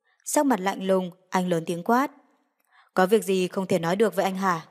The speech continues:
Có việc gì khó khăn, vợ chồng mình không thể cùng nhau xử lý được? Tại sao cứ phải cố chịu một mình để làm gì?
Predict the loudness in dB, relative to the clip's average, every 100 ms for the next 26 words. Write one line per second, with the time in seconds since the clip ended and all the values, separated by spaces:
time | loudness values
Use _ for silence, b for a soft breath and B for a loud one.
0 | _ _ _ _ 2 2 0 -4 0 -2
1 | 2 0 0 B B 0 2 2 -4 -4
2 | -6 -6 -2 -2 -2 -4 -2 -2 -2 -4
3 | -2 0 0 0 b b b b b _
4 | -2 0 0 0 -2 -2 -2 -2 -2 -2
5 | 0 -2 -4 -6 -4 -2 -2 -2 -2 -2